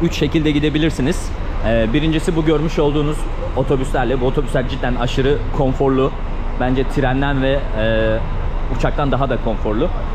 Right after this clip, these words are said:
Ee, ikinci seçenek tren tabii ki. Trende de birinci <clears throat> sınıf, ikinci sınıf, üçüncü sınıf diye seçenekler var. Birinci ve ikinci sınıf, e, yataklı vagonlar oluyor. Üçüncü sınıfta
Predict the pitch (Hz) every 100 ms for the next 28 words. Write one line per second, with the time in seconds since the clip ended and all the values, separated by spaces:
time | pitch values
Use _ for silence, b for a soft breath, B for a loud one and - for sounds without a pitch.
0 | - - - - - - - - - -
1 | - - - - - - - - 127 127
2 | 127 131 135 175 185 175 156 180 - 170
3 | 165 165 131 110 160 156 147 135 147 147
4 | 151 135 143 143 139 147 - - - 190
5 | 180 131 - - 127 139 139 123 131 127
6 | 123 135 123 131 127 - - - - -
7 | - 123 104 135 226 226 208 208 180 165
8 | 120 117 - - - - 143 147 147 139
9 | 143 123 - - - - - 117 113 113
10 | 127 - - 123 107 104 - - 151 123
11 | 120 120 131 127 131 143